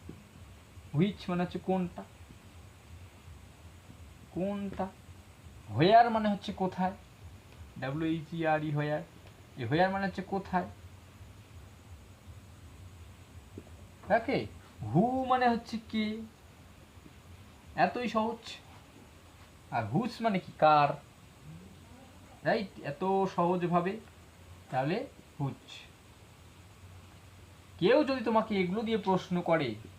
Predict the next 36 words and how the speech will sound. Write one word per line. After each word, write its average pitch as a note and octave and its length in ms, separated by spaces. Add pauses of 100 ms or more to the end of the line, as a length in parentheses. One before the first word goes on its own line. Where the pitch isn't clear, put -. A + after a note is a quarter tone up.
(540)
তার E3+ 380
মানেই E3+ 360
তুমি G#3+ 220
বুঝে E3 260
গেলে D#3 160
যে C#3+ 80
ডাব্লিউএইচ D3 480
কোশ্চেন। A2+ 420 (100)
So - 160
এই G#3 240
কোশ্চেনটা F3 840 (520)
করাও C3+ 360
শিখতে C#3+ 380
হবে G2+ 200 (400)
যে F#3 80
তুমি A#3+ 240
কেন A#3 340
যাচ্ছ, A#3+ 300 (100)
তুমি F3+ 260
কেন G#3 340
যাবে, D#3 360
এখানে E3+ 380
এই F#3 360
স্ট্রাকচার G3 600
তুমি G3+ 160
কেন F3+ 300
যাবে, F3 220
তুমি E3+ 220
কেন E3+ 260
খাবে, D#3+ 260
তুমি E3+ 220
কেন E3 240
পড়বে, E3 300
তুমি D#3+ 200
কেন, E3 240
আহ, - 540